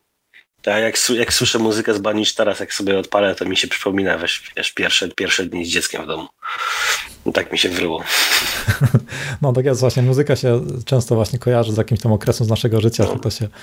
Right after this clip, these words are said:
Speaker 2: wpaja w głowę.
Speaker 1: M-, muzyka to była, to była jedyna rzecz, którą nie zrobił,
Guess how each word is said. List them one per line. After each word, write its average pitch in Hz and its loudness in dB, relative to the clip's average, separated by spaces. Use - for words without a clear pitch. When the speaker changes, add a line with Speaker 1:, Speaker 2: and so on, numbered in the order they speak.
Speaker 2:
wpaja 107 0
w 101 2
głowę. 107 2
Speaker 1:
M-, 135 2
muzyka 135 4
to 120 2
była, 110 2
to 107 -6
była 107 4
jedyna 110 4
rzecz, 101 0
którą 95 0
nie 95 -2
zrobił, 85 -2